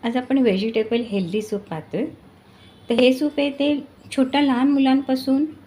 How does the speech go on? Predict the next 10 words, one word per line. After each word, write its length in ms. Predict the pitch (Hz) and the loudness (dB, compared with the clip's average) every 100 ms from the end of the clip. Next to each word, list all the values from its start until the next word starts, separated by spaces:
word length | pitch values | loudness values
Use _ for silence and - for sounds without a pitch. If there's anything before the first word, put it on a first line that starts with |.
| - | -8
ते 40 | 269 | -4
अगदी 220 | 240 254 | -2 0
वृद्धांपर्यंत 800 | 269 254 220 233 262 262 247 240 | 2 0 0 0 0 0 -2 -4
सगळ्यांना 500 | 233 202 196 180 180 | -6 -6 -4 -4 -6
चालेल. 380 | 180 160 160 156 - - - - - - | -8 -8 -8 -10 -16 -20 -20 -20 -12 -8
तसेच 280 | 233 269 269 | -2 0 0
जर 100 | 269 | 0
कोणी 200 | 269 269 - | 0 0 0
पेशंट 420 | 202 - 254 247 | -4 0 0 0
असतील 440 | 202 - 165 180 | -4 -8 -10 -10